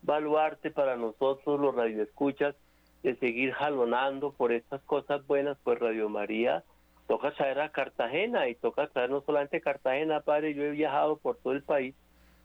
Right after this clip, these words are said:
y, y allá en la cordillera de los Andes, cerquita a Pasto, a Ipiales, en Los Señores de las Lajas,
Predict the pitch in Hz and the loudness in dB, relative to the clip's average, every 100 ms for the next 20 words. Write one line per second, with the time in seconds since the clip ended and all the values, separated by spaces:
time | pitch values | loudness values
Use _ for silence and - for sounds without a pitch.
0 | _ _ 127 127 127 - 123 117 127 147 | _ _ -2 0 -2 0 0 0 0 -2
1 | 165 170 156 135 117 131 147 120 127 135 | -2 -2 -2 0 2 2 0 -2 -2 -2
2 | 147 - 117 - 120 117 135 135 - 110 | -6 -4 -6 -4 -8 -4 -2 -2 -2 -4
3 | - 131 135 - 139 110 104 - 131 131 | -2 -2 -2 -4 0 0 -2 -2 0 0
4 | 127 123 113 104 107 107 120 135 113 110 | -2 -4 -4 -4 -4 -2 0 0 2 0
5 | 113 123 | 0 -4